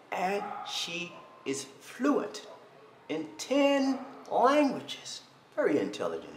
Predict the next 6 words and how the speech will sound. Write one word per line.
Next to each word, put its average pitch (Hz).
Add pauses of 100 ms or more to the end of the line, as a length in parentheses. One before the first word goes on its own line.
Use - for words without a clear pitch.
individual. - (720)
So 92 (460)
her -
sexual -
orientation 117 (1160)
has 101